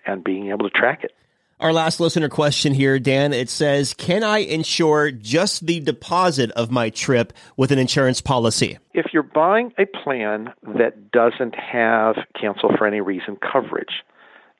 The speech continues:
Speaker 1: typically you can insure just the trip deposit. A lot of cancel for any reason policies will require you to insure the total cost of the trip that is subject to cancellation penalties, not just your deposit. Although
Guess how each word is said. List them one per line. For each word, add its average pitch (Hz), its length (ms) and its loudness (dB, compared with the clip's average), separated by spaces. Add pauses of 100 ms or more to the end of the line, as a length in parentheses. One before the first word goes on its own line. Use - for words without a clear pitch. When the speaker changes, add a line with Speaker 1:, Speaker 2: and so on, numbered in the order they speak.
(140)
Speaker 1:
typically 107 440 0
you 101 140 2
can 101 180 -4
insure 95 500 2 (200)
just 101 300 2 (140)
the 104 60 -8
trip - 260 -2
deposit. - 560 0 (420)
A 107 60 -2
lot 113 320 4
of 190 80 -2
cancel - 340 0
for 104 160 2
any 101 180 -2
reason 98 380 -2
policies 110 760 0 (100)
will 95 100 0
require 95 460 0
you 98 220 -2
to - 160 -8
insure 98 640 0 (280)
the - 80 -6 (220)
total 156 280 6 (140)
cost - 360 0
of 92 80 0
the 90 80 0
trip - 400 0 (680)
that 104 180 2
is 87 60 -4 (100)
subject 104 320 0
to 104 60 -4
cancellation 92 580 -2
penalties, 104 500 0
not 110 380 0
just 90 360 0
your 82 100 0
deposit. - 680 -4 (600)
Although 117 640 4